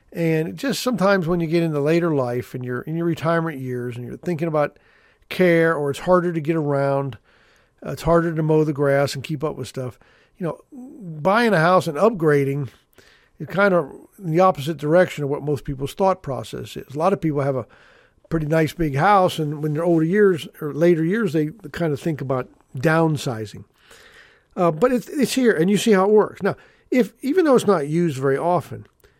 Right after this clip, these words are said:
the, the real takeaway here is the w-, way we're using the rules to our advantage. You know, I, I have done this a time or two, and now we have a very nice personal residence that we can leave to our children. It's not cash,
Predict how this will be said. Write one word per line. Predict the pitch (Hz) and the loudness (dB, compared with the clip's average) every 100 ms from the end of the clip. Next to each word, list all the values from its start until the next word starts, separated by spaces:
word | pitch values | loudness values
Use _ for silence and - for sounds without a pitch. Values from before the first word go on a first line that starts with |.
| _ _ - | _ _ -8
the, | 156 - - | -6 -6 -10
the | 156 - | -12 -6
real | 247 254 | -2 0
takeaway | 185 202 196 151 139 | 4 4 4 0 0
here | 127 135 | 0 -2
is | 139 165 147 | -2 -2 -4
the | 143 | -4
w-, | 156 143 - _ _ - | -4 -6 -14 _ _ -2
way | 165 190 | 6 6
we're | 202 240 | 6 2
using | 185 165 143 190 | 0 0 2 2
the | 196 | 0
rules | 139 123 127 - | 0 -4 -4 -4
to | 165 | -4
our | 175 190 - | -4 -6 -4
advantage. | 170 233 320 - - _ _ _ _ _ _ _ _ _ _ _ _ _ _ _ _ | -2 -2 -2 -8 -16 _ _ _ _ _ _ _ _ _ _ _ _ _ _ _ _
You | - | -8
know, | 170 - | -8 -6
I, | 170 196 | -8 -6
I | 226 | 0
have | 208 214 | 2 2
done | 175 233 | 4 4
this | 202 143 | 2 -2
a | 151 | -4
time | 143 143 131 | -2 -2 -2
or | 120 | -4
two, | 135 147 214 | -2 0 0
and | 170 175 | -4 -4
now | 185 269 | -2 0
we | 254 | 2
have | 196 156 | 2 2
a | |
very | 131 185 254 | 0 2 2
nice | 208 190 | 4 2
personal | 185 190 196 165 | 4 2 2 0
residence | 147 226 180 156 170 - _ _ _ _ _ | 0 0 0 -2 -4 -14 _ _ _ _ _
that | 220 | 2
we | 214 202 | 4 4
can | 240 175 | 4 4
leave | 160 147 | 2 2
to | 175 | 0
our | 202 | 0
children. | 226 302 185 104 _ _ _ _ _ _ _ _ _ _ - | 0 -4 -4 -8 _ _ _ _ _ _ _ _ _ _ -14
It's | 156 | -2
not | 208 143 | 0 0
cash, | - 208 214 180 - | 2 2 2 0 -4